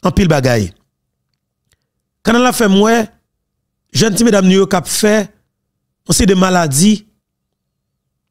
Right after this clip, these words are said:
OK? Comment les fibromes?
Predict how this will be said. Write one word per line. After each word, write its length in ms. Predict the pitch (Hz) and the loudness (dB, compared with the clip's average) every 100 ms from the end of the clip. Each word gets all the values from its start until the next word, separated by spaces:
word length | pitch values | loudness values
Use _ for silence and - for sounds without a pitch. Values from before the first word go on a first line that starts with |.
| _ _ _ _ _ _ _ _ _ _ _ - | _ _ _ _ _ _ _ _ _ _ _ -6
OK? 180 | 170 220 233 202 _ _ _ _ _ _ _ _ _ _ _ _ _ _ _ _ _ _ _ | -2 0 0 -4 _ _ _ _ _ _ _ _ _ _ _ _ _ _ _ _ _ _ _
Comment 240 | 196 214 | 0 2
les 140 | 208 196 | 2 0
fibromes? 680 | - 170 180 214 214 208 | 0 2 2 2 0 -2